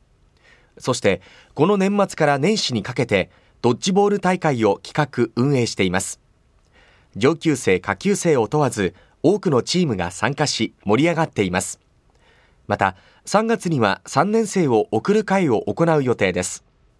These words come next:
生徒会本部が願うように、長田西中学校に思いやりの輪が広がっていくことを期待しています。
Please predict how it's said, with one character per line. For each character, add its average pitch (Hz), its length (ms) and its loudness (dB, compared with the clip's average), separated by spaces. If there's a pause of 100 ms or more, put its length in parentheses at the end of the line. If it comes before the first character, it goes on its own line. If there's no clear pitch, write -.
(960)
生 143 240 0
徒 180 120 -2
会 123 180 0
本 160 200 0
部 131 120 -2
が 101 160 0
願 117 260 2
う 160 80 -2
よ 147 140 2
う 135 40 0
に、 101 220 -2 (380)
長 180 220 0
田 110 120 2
西 104 280 -4
中 196 180 0
学 185 180 -2
校 151 180 -2
に 104 220 -4 (300)
思 143 280 2
い 208 80 0
や 202 100 2
り 190 80 0
の 180 140 2
輪 180 120 2
が 139 120 0
広 131 300 0
が 196 60 2
っ 185 60 -2
て - 180 0
い 151 80 0
く - 100 -16
こ 151 140 0
と 147 220 2
を 95 60 -2
期 - 140 -16
待 110 180 0
し - 100 -12
て 101 100 0
い 90 80 -2
ま 87 100 -2
す。 - 220 -10